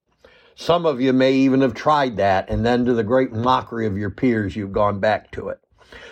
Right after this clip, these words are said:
And I don't know what, what we're involved in here. All I know is it's something you have to hide from your parents, if it's something that you have to hide from your spouse talking to you older folks, if it's something you have to hide from other church members,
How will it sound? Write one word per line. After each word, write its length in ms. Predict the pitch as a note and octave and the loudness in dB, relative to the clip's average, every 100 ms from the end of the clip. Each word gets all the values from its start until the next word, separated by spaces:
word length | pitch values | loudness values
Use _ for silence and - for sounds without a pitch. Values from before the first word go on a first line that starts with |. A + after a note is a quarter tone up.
| - - | -16 -2
And 120 | A2 | 2
I 140 | D3+ | 4
don't 240 | F#3+ D3 C3 | 2 0 2
know 120 | A#2 | 2
what, 380 | G#2+ G#2+ G2+ - - | 2 0 0 -4 -18
what 340 | A#2+ G#2 G2 | -6 -4 -4
we're 200 | G2 F#2 | -2 0
involved 500 | F2 E2+ D2+ D#2 D2+ | 0 -2 -2 -2 -4
in 140 | E2 D#2 | -10 -12
here. 400 | D2+ D2 - _ _ _ _ _ _ _ | -14 -14 -16 _ _ _ _ _ _ _
All 260 | - C3 C3 | 0 2 2
I 140 | C3+ | 0
know 340 | C#3 C3+ C3 B2+ | 0 2 4 2
is 120 | A2 | -2
it's 160 | A2+ - | -10 -2
something 340 | C3+ B2+ B2 | -2 0 0
you 120 | A#2+ | 2
have 260 | A2+ A#2+ G#2 | 4 2 0
to 100 | G#2+ | 0
hide 320 | B2 B2 G#2 | 2 2 -2
from 160 | A#2 G#2+ | -6 -4
your 100 | F#2 | -4
parents, 600 | - B2+ B2 B2 - A2 | 0 2 2 0 -4 -6
if 180 | F#2+ | -4
it's 140 | G#2 F#2+ | -6 -4
something 420 | C#3 B2 A2 B2+ | -2 0 0 0
that 180 | A2+ G2+ | 0 -2
you 80 | A#2 | 0
have 260 | A#2+ A#2+ - | 2 0 -2
to 80 | |
hide 380 | G#2 A#2+ B2 A2+ | 0 2 2 0
from 180 | B2 A2+ | -2 0
your 160 | G2+ G2+ | -2 -4
spouse 800 | - - - C3 B2+ B2 - | -8 -12 -2 0 2 0 -8
talking 420 | - B2 A#2+ A#2 G#2+ | -2 0 0 -2 -2
to 60 | |
you 160 | A#2 A#2 | 0 2
older 420 | B2+ B2+ A#2+ A#2+ | 4 4 2 0
folks, 520 | A#2 B2 A#2 - - _ - - - - | 2 0 0 -12 -20 _ -20 -20 -10 -4
if 140 | G#2+ | -2
it's 160 | G#2+ - | -2 0
something 340 | C#3+ B2+ B2+ | 0 2 2
you 120 | B2 | 4
have 180 | C3 G#2 | 2 2
to 100 | A2 | 0
hide 320 | B2+ B2+ A#2+ | 2 0 -2
from 180 | G#2+ A#2+ | -2 0
other 220 | B2 A2+ | 2 0
church 380 | G2+ C#3 B2 - | -2 0 0 0
members, 640 | B2+ B2 A#2 B2 A#2 G#2+ | 0 2 2 0 0 -6